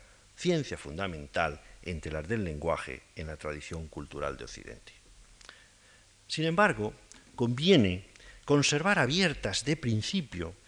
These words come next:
las posibilidades de sorpresa y de renovación expresiva del arte verbal, como de cualquier otra de las manifestaciones artísticas. El propio argumento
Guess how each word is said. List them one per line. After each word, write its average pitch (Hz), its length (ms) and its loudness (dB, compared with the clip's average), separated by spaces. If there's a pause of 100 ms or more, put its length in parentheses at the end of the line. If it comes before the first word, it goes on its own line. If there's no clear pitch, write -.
(220)
las 127 180 0
posibilidades 139 960 -2
de 101 80 -4
sorpresa 92 800 -6 (260)
y 123 120 -4
de 117 120 2
renovación 107 840 -2 (100)
expresiva 95 720 -4
del 82 120 -6
arte 80 300 -8
verbal, 65 460 -10 (600)
como 135 240 2
de 131 100 -2
cualquier 143 500 0 (140)
otra 185 540 -2
de 123 160 -4
las 117 160 -2
manifestaciones 98 840 -6
artísticas. - 880 -12 (1000)
El 113 140 0
propio 175 540 -2
argumento 104 960 -2